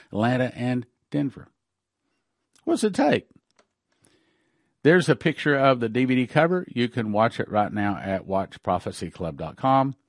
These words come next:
or you can also order the D V D at prophecy club dot com. So what do I suggest?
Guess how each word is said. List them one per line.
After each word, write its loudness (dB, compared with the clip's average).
or 6
you -2
can 0
also 2
order 4
the -4
D -4
V -4
D -2
at -8
prophecy -2
club -16
dot -8
com. -16
So -12
what 0
do -2
I 0
suggest? -14